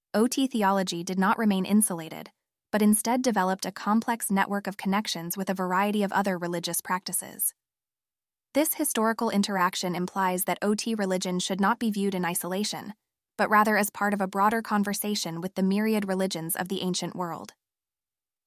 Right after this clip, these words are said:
Eichrodt draws on Adolf Harnack's poignant dictum regarding the understanding of religions to shed light on the study of the Old Testament. By adapting Harnack's statement,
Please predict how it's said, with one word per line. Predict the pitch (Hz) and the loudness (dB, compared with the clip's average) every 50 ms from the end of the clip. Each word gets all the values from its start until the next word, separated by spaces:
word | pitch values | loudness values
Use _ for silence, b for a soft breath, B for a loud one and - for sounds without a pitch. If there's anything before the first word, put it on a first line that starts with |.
| _ _ _ _ _ - 214 | _ _ _ _ _ 2 2
Eichrodt | 226 240 - - 277 277 - | 2 2 4 2 2 2 2
draws | - 220 202 202 202 208 208 | 0 2 2 4 4 4 2
on | 196 196 196 - | 2 0 0 0
Adolf | 196 208 208 208 208 - | 0 0 2 0 0 -2
Harnack's | - - 196 202 196 196 208 - | -2 -2 0 0 0 0 -2 -4
poignant | - - - 226 220 226 220 214 - - | -8 -6 -2 2 4 4 4 4 2 -2
dictum | - 208 - - 175 170 165 175 | -4 -6 -4 -4 -6 -6 -4 -2
regarding | 190 196 202 202 208 214 208 202 | 0 2 2 2 4 4 2 2
the | 196 - | 2 2
understanding | - 202 202 214 208 - - 220 226 220 220 202 190 | 2 2 0 0 -2 -2 -2 0 2 2 2 2 0
of | 185 - | 0 -2
religions | 185 185 214 220 208 190 175 175 180 - | -2 0 0 0 0 -2 -2 -2 -4 -4
to | - - 185 | -6 -6 -4
shed | - - 196 196 190 | -2 0 0 0 0
light | 185 185 208 190 170 - | 0 0 0 0 0 -2
on | - 185 | -2 -2
the | 180 185 | -2 -2
study | - - 190 185 185 180 175 | -2 -2 -2 -2 -2 -2 -4
of | 175 | -4
the | - 190 - | -6 -6 -6
Old | 170 175 185 | -6 -6 -6
Testament. | - - 208 - - - 175 - - - - - _ _ _ _ _ _ _ _ _ _ _ _ _ _ _ _ _ _ _ _ _ - | -6 -4 -4 -4 -6 -8 -10 -10 -10 -12 -14 -16 _ _ _ _ _ _ _ _ _ _ _ _ _ _ _ _ _ _ _ _ _ 2
By | 214 208 | 4 4
adapting | 214 214 208 214 226 233 233 - - 220 208 | 4 4 2 2 2 2 0 0 0 2 2
Harnack's | 196 - 202 196 190 180 185 - - | 2 2 2 0 2 0 -2 -4 -6
statement, | - 214 202 - - 170 165 202 214 - | -4 -4 -4 -4 -6 -8 -10 -10 -12 -14